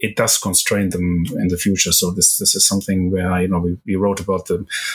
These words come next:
the difficulty of the German government over a number of issues. This is a, a country that has a, the government is, I would say, in crisis, in a sort of a state of perma crisis. That's why the word crisis perhaps not right, but sort of a state of perma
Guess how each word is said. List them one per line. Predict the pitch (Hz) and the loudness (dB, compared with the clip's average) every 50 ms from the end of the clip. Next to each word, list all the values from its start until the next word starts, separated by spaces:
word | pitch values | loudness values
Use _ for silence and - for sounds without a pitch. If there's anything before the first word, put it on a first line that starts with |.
| - - - | -10 -12 -6
the | 104 | -2
difficulty | 104 117 - - 101 - 98 90 - 98 | -2 -2 0 -2 -2 -2 -2 -2 -2 -2
of | 92 - - | -2 -2 -2
the | 98 | -2
German | 87 98 92 90 90 | 0 0 0 0 -2
government | 92 95 92 87 90 87 92 90 90 | -2 -2 0 0 0 0 -2 -2 -2
over | 110 95 87 95 98 | -2 0 0 -2 -2
a | 92 | -2
number | 95 104 117 120 110 101 98 | 0 0 0 0 0 0 -2
of | 92 87 - - | -4 -4 -6 -4
issues. | - - - - 190 196 196 - | -2 -2 0 0 0 0 0 0
This | - 90 92 | 0 0 0
is | 92 - - | 0 0 0
a, | 90 87 87 85 104 98 | 0 0 0 -2 -4 -6
a | 85 | -6
country | - - - 87 87 - - 90 | -6 -4 -4 -2 -2 -2 -2 0
that | 87 92 87 85 | 0 0 -2 -2
has | - 90 87 - - | -2 -2 0 2 2
a, | 87 87 90 87 85 87 | 2 0 0 0 0 -2
the | 90 - | -2 -2
government | - 92 90 92 92 92 87 87 | -2 -2 -2 -2 -2 -2 -2 -2
is, | 98 95 - - - - - | 0 0 2 2 0 0 -2
I | 117 117 113 | 0 0 0
would | 110 110 98 | 0 0 0
say, | - - 101 95 92 | 2 2 2 2 0
in | 87 85 | -2 -2
crisis, | - - 98 87 90 87 - - 107 101 - - - - | -2 -2 -2 0 0 2 0 2 2 2 2 0 0 0
in | - 95 95 | 0 0 0
a | 92 | 2
sort | - - 95 87 | 0 0 0 0
of | 92 | 0
a | |
state | - - - 107 101 95 | 0 2 2 2 0 0
of | 92 - - - | -2 -4 -4 -2
perma | - 98 98 95 90 | 0 0 0 0 -2
crisis. | 87 - - 87 85 82 - 98 - - | -4 -4 -2 0 2 2 2 2 0 0
That's | 101 90 - | 0 0 0
why | 95 92 | 0 0
the | 95 87 | -2 -2
word | 87 85 | -4 -4
crisis | - - 95 90 92 90 87 - - | -4 -2 -2 0 0 0 0 0 -2
perhaps | - 92 87 - | -2 -4 -2 -2
not | - 92 85 | -2 -2 0
right, | 90 92 92 90 87 82 | 0 0 0 0 0 -2
but | - 87 | -2 -2
sort | - - 98 85 | -2 -2 -2 0
of | 87 | 0
a | |
state | - - - 90 87 82 | 0 2 2 0 0 -2
of | 80 - _ | -4 -6 _
perma | - - 95 95 90 85 85 85 85 | -4 -2 0 2 2 2 0 0 -2